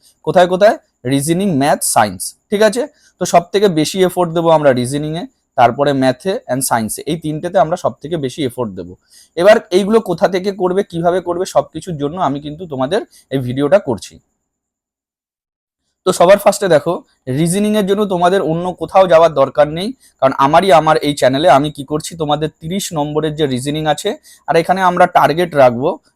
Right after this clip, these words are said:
যে রিজনিংয়ে যেন তোমরা কি করতে পারো, তিরিশে যেন তোমরা তিরিশই পেতে পারো, কারণ রিজনিংটা একটা সোজা চ্যাপ্টার, ঠিক আছে? তোমরা just যদি ফলো করো,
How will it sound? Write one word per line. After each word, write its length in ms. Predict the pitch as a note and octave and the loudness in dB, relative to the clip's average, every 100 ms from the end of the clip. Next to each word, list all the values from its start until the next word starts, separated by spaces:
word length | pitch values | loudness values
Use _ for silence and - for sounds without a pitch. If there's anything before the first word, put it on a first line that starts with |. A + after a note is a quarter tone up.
| _ | _
যে 120 | C#3+ | -4
রিজনিংয়ে 540 | D3 D3 F3 G3 G3+ G3 | -2 -2 -2 -2 -2 2
যেন 220 | F#3 F#3 | 0 0
তোমরা 280 | E3 D#3 E3 | -4 -2 -4
কি 140 | D#3 | -6
করতে 260 | E3 E3 F3 | -10 -8 -4
পারো, 160 | F#3+ | -4
তিরিশে 500 | F#3+ D3+ D3 D#3 F#3 | -6 -10 -10 -8 -6
যেন 180 | F3+ F#3 | -4 -6
তোমরা 260 | F3 F3+ F#3 | -6 -4 -4
তিরিশই 420 | E3 D#3 E3 F#3+ | -4 -8 -8 -6
পেতে 240 | D3+ A#2 | -6 -6
পারো, 220 | G#2+ G2 G2 _ _ | -6 -6 -10 _ _
কারণ 160 | - F3 | 0 0
রিজনিংটা 540 | D#3+ E3+ G3 G#3 G#3 G3 | 0 0 0 -2 2 2
একটা 220 | F#3+ G3 | 2 -2
সোজা 380 | - - D3 E3+ | -2 -4 0 0
চ্যাপ্টার, 460 | F3 E3 - G3 A3+ _ - _ | 0 -2 2 0 0 _ -20 _
ঠিক 120 | A3+ | 2
আছে? 300 | G#3+ - G2 - _ _ | 2 0 -10 -16 _ _
তোমরা 260 | E3 F#3 A3 | -4 2 4
just 420 | F3 F#3+ - E3 | 6 4 4 -2
যদি 200 | D#3+ F3+ | -4 -2
ফলো 400 | - - D3 F#3 | -2 4 4 4
করো, 320 | F#3 C3 F#2+ | 2 0 0